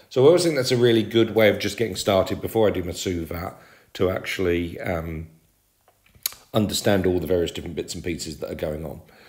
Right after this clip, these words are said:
So, um, if we're gonna look at this then, what I normally say with Suvat questions is that when I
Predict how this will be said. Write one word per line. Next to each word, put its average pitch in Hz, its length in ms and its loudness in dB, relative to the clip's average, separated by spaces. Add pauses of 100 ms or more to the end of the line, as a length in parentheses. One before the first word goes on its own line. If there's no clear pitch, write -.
(260)
So, 92 580 4
um, 110 400 4
if 143 180 0
we're 143 60 4
gonna 120 220 4
look 117 200 0
at 143 120 0
this 127 200 -2
then, 208 340 -4 (1400)
what 135 220 4
I 139 160 8
normally 170 460 4
say 175 280 2
with 135 140 0
Suvat 101 540 0
questions 139 760 -6
is 104 560 0
that 107 140 0
when 107 200 -2 (100)
I 98 260 -2